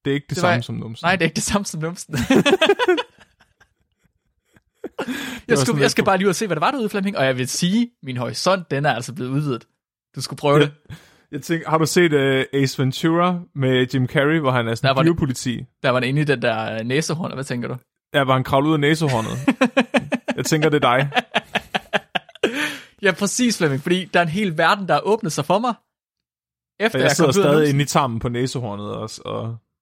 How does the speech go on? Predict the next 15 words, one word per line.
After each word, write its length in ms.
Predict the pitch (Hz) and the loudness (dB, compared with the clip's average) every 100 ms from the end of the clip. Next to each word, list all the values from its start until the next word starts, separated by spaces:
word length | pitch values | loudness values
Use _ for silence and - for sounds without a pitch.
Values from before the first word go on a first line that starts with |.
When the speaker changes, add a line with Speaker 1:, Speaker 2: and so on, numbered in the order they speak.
| - | -18
Speaker 2:
Og 80 | - | -2
gemmer 240 | 131 127 147 | 2 2 4
dig. 60 | |
Speaker 1:
sveder. 140 | 113 120 _ _ _ | 2 -2 _ _ _
Speaker 2:
Og 80 | 151 | -6
sveder, 320 | - 143 147 | -2 2 4
Speaker 1:
Ja. 100 | 139 | 2
Speaker 2:
ja. 100 | 123 - _ | 0 -8 _
Ja, 100 | 123 123 | -4 -2
ja, 80 | 117 | -4
ja. 60 | 123 - _ _ - - _ _ _ _ _ _ _ _ _ _ - _ | -8 -12 _ _ -20 -20 _ _ _ _ _ _ _ _ _ _ -20 _
Så 280 | - 202 190 | 0 2 2
Speaker 1:
Du 60 | 117 | -2
kunne, 140 | 147 - | -10 -10
ja. 180 | 127 | -12